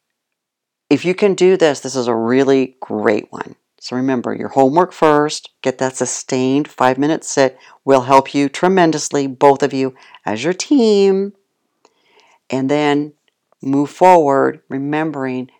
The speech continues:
if he breaks, you focus on your dog. It's all about your dog here. You're looking to change a behavior and positively and one that works for you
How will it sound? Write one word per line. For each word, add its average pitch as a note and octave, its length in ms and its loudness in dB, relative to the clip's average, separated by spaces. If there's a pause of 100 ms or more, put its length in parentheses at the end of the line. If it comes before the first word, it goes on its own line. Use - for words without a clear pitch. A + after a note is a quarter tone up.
(100)
if C3 220 -14
he B2 100 -12
breaks, D#3 500 -6
you B2 60 -10
focus - 760 -6 (240)
on C3 480 -6 (180)
your C3 140 -10
dog. A#2+ 420 -6 (380)
It's - 120 -4
all G#3+ 220 6
about F#3 260 0
your E3 120 -4
dog D3 360 -2
here. A#2 360 -10 (420)
You're C#3+ 160 -4
looking D#3+ 460 -2
to B2 240 -10 (100)
change C#3+ 500 -6
a F#3 40 -6
behavior F3 880 -2 (720)
and G#2 180 -10
positively F#3 1000 -4 (720)
and C#3+ 640 -6 (360)
one D3 300 -6
that D3+ 140 -12
works E3 380 -10
for B2+ 280 -16
you - 420 -14